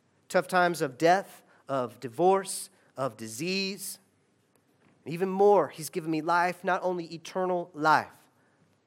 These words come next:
He's given me life here and now. Even in the midst of this broken world, we can have life of purpose, community, family, love, and his word.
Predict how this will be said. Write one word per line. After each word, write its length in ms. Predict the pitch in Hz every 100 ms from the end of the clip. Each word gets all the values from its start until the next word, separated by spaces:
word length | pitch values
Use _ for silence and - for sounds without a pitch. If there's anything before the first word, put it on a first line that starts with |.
| _ _ _ _ _ _
He's 140 | 101
given 180 | - 131
me 80 | 127
life 280 | 123 117 110
here 480 | - 151 139 104 - _ _
and 180 | 110
now. 360 | 110 131 123 104 _ _ _ _
Even 260 | 165 175 175
in 80 | 170
the 60 |
midst 240 | 151 151 147
of 60 |
this 140 | 139 135
broken 440 | 139 143 151 135
world, 380 | 135 139 123 104
we 100 | 120
can 120 | 123
have 140 | 127
life 380 | 113 123 131 110
of 140 | - _
purpose, 560 | - 135 135 95 - - _
community, 640 | - - 139 139 120 98 95 -
family, 680 | - - 143 143 139 117 92 _ _
love, 500 | 117 135 147 139 117 - _ -
and 100 | 110
his 220 | 120 -
word. 200 | 92 82